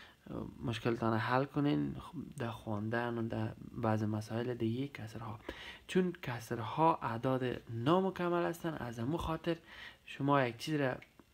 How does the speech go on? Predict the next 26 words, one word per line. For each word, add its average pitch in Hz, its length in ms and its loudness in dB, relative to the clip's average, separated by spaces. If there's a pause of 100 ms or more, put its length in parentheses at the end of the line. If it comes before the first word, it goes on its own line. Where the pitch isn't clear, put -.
(640)
به 117 120 0
شکل 123 300 -2
غیر 139 320 4
مساویانه 120 760 -2 (380)
یا 120 140 0
بگویم 117 320 0 (340)
به 120 180 -2
شکل 135 420 2 (420)
نامکمل 117 800 4
که 135 140 -2
باشه، 131 420 0 (460)
توسط 127 380 0
کسرهای 156 480 0
عام 160 320 4
به 131 80 2
می 117 140 0
شکل 110 320 -8
نشان 113 320 -4
می‌دین. 113 320 -2 (100)
اگر 123 280 -2
به 113 140 -2
شکل 113 480 -8
بخواین 113 320 -6
نشان 113 280 -2
بدین، 110 260 0
به 110 180 2